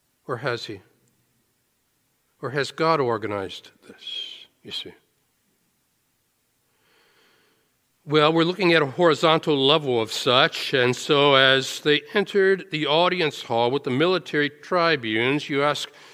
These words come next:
"Well, Gary, wh-, who are the military tribunes?" And I'm so glad you asked that question, you see,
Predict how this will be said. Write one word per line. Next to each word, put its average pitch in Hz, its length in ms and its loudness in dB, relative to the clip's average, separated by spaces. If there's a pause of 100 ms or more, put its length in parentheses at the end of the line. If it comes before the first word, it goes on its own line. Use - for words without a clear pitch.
(120)
"Well, 139 120 -4
Gary, 135 320 0
wh-, 127 360 -10
who 156 200 -4
are 143 160 0
the 135 100 -2
military 135 480 -2
tribunes?" 127 800 -6
And 131 80 -10
I'm 117 120 -10
so 120 240 -10
glad 139 340 -6
you 131 100 -6
asked - 180 -10
that 123 100 -8
question, 151 400 -12
you 101 80 -12
see, - 180 -16